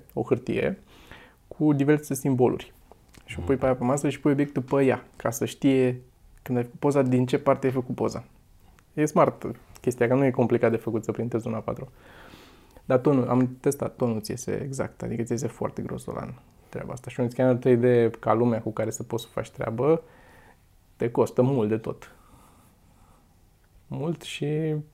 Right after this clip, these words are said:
e complicat și n-am loc. Nu mai am loc unde să mai pun. Nu mai vreau să mai iau chestii să... Dar am găsit altă soluție. Mi-am venit altă idee pe parcurs și că ce să mă arătați e cu totul altă idee decât ce făcusem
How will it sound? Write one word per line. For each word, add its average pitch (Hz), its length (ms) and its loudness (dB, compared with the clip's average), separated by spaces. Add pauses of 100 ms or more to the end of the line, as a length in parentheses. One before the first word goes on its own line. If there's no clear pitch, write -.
(120)
e 151 280 -4 (160)
complicat 180 640 -4
și - 140 -10
n-am 220 200 -6
loc. - 280 -10
Nu - 80 -20
mai - 120 -14
am - 60 -10
loc - 160 -10
unde - 120 -8
să - 80 -16
mai - 200 -10
pun. - 160 -14 (480)
Nu - 80 -8
mai 120 120 -6
vreau 127 140 -10
să 127 100 -16
mai 131 120 -8
iau 131 180 -8
chestii 127 320 -6
să... - 240 -12 (720)
Dar 156 160 0
am 208 60 4
găsit 208 280 4
altă 196 180 4
soluție. 147 260 2
Mi-am 120 120 2
venit 135 160 0
altă 127 180 0
idee 123 220 2
pe 123 100 -6
parcurs 151 480 -4
și 135 520 -2
că 131 60 -4
ce 127 140 -2
să 127 100 -4
mă 131 60 0
arătați 127 340 0
e 131 60 2
cu 127 100 -8
totul 127 220 2
altă 113 180 0
idee 117 240 -4
decât 113 240 -6
ce - 100 -12
făcusem 123 580 -12